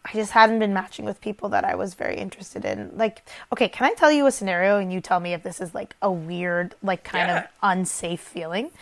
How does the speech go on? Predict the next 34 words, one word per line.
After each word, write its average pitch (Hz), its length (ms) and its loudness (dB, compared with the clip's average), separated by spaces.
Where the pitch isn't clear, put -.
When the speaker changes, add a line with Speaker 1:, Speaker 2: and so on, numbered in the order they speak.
Speaker 1:
So 294 280 2
I 285 60 8
met 302 180 4
Speaker 2:
Yes. - 20 6
Speaker 1:
up 403 160 2
with 403 120 -2
this 403 140 0
guy - 360 0
f-, - 420 -18
through 254 160 -2
Tinder. 220 460 -6
Speaker 2:
Okay. 147 160 -6
Speaker 1:
He 285 160 0
was 285 240 2
really 330 220 4
charming 247 520 2
and 214 80 0
I 214 80 2
found 220 200 2
him, 285 200 -4
like, 233 200 4
quite 202 320 -2
attractive, 202 680 -2
and 208 140 0
we 226 80 2
were 240 80 4
having, 254 240 4
like, 320 140 -2
a 320 60 2
pretty 226 420 -4
normal 202 720 0
conversation. 214 1300 0
And 254 300 2
then, 277 500 4